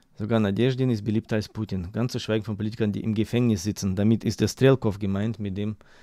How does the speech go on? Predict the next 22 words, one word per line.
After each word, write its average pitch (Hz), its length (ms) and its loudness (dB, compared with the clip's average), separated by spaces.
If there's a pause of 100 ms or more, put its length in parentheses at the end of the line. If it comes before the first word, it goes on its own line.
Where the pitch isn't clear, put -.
(160)
eigentlich 107 400 -2
dieser 104 260 -4
Ukraine-Krieg 104 800 -2
angefangen 104 520 -6
hat. 95 200 -12 (1300)
Das 104 260 -4
ist, 107 240 -6
der 107 100 0
lacht 107 280 0
mit 101 280 -6
drei 113 220 2
Smileys 113 480 -4 (840)
und 104 220 -8
schreibt: 110 480 -4 (1800)
Heilige 117 280 4
Scheiße, 107 220 -2
was 123 160 0
für 123 80 2
eine 120 140 4
riesige 113 280 2
Warteschlange. 107 680 -2
<laughs> - 40 -20